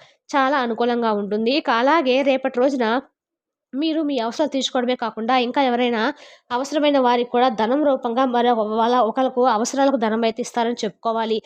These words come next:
ఇలా రేపటి రోజున మీ చేతి నిండా కూడా ధనం పరంగా అయితే ఎటువంటి సమస్యలు కనిపించడం లేదండి. చాలా ఆనందంగా, పీస్‌ఫుల్‌గా రేపటి రోజున మీ రోజును గడపబోతున్నారు.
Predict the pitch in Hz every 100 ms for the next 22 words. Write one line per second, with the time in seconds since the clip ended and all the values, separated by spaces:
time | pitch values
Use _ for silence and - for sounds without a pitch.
0 | - _ _ 302 349 302 311 294 285 269
1 | 294 294 285 240 254 262 262 254 247 247
2 | 226 226 247 254 233 226 220 214 220 247
3 | 226 247 247 - 214 214 247 247 208 190
4 | - 208 202 202 202 - 269 269 285 220
5 | 226 240 247 226 220 233 - - - _
6 | 302 277 - 285 285 247 226 233 233 254
7 | 269 247 220 226 254 240 214 214 208 214
8 | 214 214